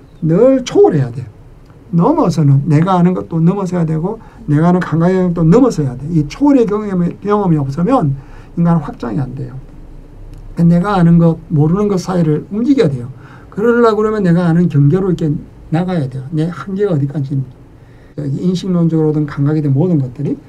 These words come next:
그래서 그런 것들을 이렇게 밀고 나가서 삶을 금방 얘기했듯이 주어진 시간을 가득 차게 존재론적으로 살아야 돼요. 니체가 게이 사이언스에서 전말 중에, 에, 실존으로부터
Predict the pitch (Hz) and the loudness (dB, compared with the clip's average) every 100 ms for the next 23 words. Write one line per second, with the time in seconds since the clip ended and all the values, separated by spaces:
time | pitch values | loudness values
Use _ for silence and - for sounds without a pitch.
0 | - - - 165 139 170 208 240 226 202 | -20 -20 -6 -6 0 2 4 4 2 0
1 | 185 175 156 165 175 156 151 139 - 151 | -2 2 4 4 2 2 -2 -6 -2 2
2 | 185 160 139 - - - - - 165 180 | 4 2 0 -6 -18 -20 -20 -4 2 2
3 | 208 185 180 151 226 226 208 196 247 220 | 2 2 2 2 4 2 2 -2 0 0
4 | 190 175 - - - 269 269 - 208 175 | 0 -2 -6 -12 -2 -2 -2 -6 -4 -4
5 | 139 147 165 247 240 180 143 135 - 151 | 0 2 4 4 4 0 0 -2 -2 -4
6 | 131 120 - - - - - - 165 175 | -4 -8 -16 -20 -20 -20 -10 0 0 2
7 | 170 165 156 156 143 156 147 151 - 156 | 2 2 2 2 0 0 0 -2 0 0
8 | 185 175 180 165 147 143 151 143 151 143 | 0 0 2 2 2 0 -2 -2 0 -2
9 | 135 139 139 160 160 147 139 147 185 277 | -2 -2 -2 0 0 2 2 2 2 -2
10 | - - - - - - 143 139 262 269 | -6 -20 -20 -20 -16 -6 -4 -2 -2 2
11 | 233 226 208 185 170 170 170 160 | 4 4 2 0 2 4 4 2